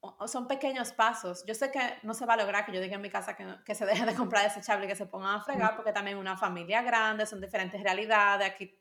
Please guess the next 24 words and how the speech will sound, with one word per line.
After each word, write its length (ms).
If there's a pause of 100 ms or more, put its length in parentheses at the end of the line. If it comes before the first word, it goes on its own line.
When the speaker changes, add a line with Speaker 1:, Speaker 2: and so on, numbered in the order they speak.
(140)
Speaker 1:
uno 160
trabaja, 540 (340)
como 240
que 160 (380)
no 120
se 120
puede 180
aspirar 360
a 120
que 80
uno 120
sea 140
tan 200
radical. 540 (340)
Pero 220
con 160
Speaker 2:
Sí. 120
Speaker 1:
pequeños 360
ca-, 240
pa-, 180
pasos 380
que 80
uno 220
dé 380